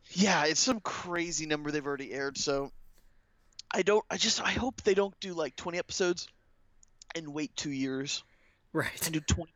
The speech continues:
Speaker 1: more. They, they really should do twenty, wait a few months, and then do twenty more,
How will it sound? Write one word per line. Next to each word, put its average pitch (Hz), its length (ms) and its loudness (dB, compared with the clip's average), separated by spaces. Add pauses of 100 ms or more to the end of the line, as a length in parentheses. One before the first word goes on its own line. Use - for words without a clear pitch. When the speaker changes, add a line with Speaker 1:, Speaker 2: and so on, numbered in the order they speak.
Speaker 1:
more. 139 200 -4
They, 151 160 2 (100)
they 180 120 4
really 247 220 2
should 214 140 2
do 196 100 0
twenty, 190 440 -2 (280)
wait 170 180 4
a 175 40 0
few 170 160 -6
months, 156 300 -4
and 143 80 -10
then 143 100 -6
do 139 80 -8
twenty 131 260 -6
more, 127 240 -6